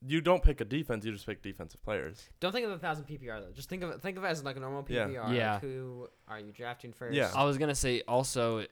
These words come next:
Speaker 3: it's definitely something different with the scoring the quarterbacks 'cause their quarterback projections were really high too.
Speaker 2: Yeah,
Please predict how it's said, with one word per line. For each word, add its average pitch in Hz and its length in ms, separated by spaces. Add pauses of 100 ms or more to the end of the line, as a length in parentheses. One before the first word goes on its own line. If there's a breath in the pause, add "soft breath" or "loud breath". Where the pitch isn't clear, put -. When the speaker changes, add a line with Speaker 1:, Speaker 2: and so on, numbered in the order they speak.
Speaker 3:
it's 104 260 (100)
definitely 117 500
something 101 800
different - 360
with 92 60
the - 60
scoring 92 320
the - 80
quarterbacks - 680
'cause 95 160
their 95 140
quarterback - 540 (420)
projections 95 560
were 92 100
really 67 240
high - 240
too. 65 220 (1120)
Speaker 2:
Yeah, 107 320